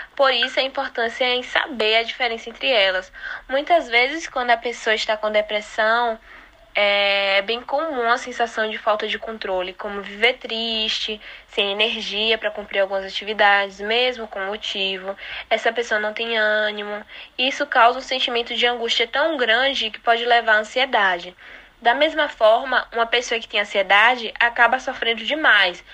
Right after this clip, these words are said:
por conta das preocupações excessivas. Fica com pensamentos obsessivos e repetitivos em uma só questão e não consegue regular isso. E aí,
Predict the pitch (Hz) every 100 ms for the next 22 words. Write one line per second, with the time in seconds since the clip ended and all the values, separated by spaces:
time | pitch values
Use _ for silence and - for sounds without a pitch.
0 | - - 214 214 220 214 208 214 220 214
1 | - 220 214 202 208 247 269 - 220 214
2 | 180 175 - - - - - 240 233 247
3 | 247 233 240 240 226 220 - 214 226 247
4 | 240 240 240 220 220 208 196 - 220 -
5 | 220 220 208 208 202 196 196 196 - 214
6 | 202 202 208 - - 202 208 214 - -
7 | - 240 247 262 - 226 240 233 226 233
8 | 254 226 196 - 220 - 240 254 240